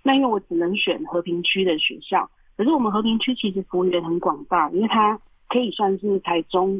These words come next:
呃，全台湾的那个原住民的乡镇最大的一个，就是它的领土范围是最大的。那所以我们有分前山跟后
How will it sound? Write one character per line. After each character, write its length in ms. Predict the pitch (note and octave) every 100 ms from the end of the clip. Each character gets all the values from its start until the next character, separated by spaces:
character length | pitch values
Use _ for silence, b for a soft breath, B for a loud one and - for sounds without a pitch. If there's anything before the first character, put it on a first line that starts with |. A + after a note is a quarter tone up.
| -
呃， 180 | F#3+ F3
全 240 | - G#3+
台 160 | A#3 G#3
湾 220 | G#3+ G#3+
的 100 | F#3+
那 160 | F#3+ G3
个 260 | F3+ D#3+ D#3
原 140 | F3+
住 140 | F#3+ G3+
民 180 | F3+ F3
的 120 | E3+
乡 280 | G#3 F#3 F#3+
镇 180 | G3+ F3+
最 160 | G3+ F#3
大 240 | F#3 D#3+
的 100 | -
一 60 | D4+
个， 120 | - - - b - _ -
就 100 | G3+
是 60 | G3
它 180 | G3+
的 100 | F3+
领 180 | E3+ F3+
土 160 | G#3 F3
范 220 | G3 E3
围 60 | D3
是 80 | E3
最 220 | - E3
大 320 | - E3 -
的。 100 | - G3 b b b -
那 120 | A3
所 100 | G#3+
以 20 |
我 60 | G#3+
们 120 | F#3+
有 120 | D3+
分 260 | C#3+ F#3 F#3
前 220 | F3+ D#3
山 180 | E3 D#3+
跟 160 | E3+ E3+
后 260 | G3+ D3+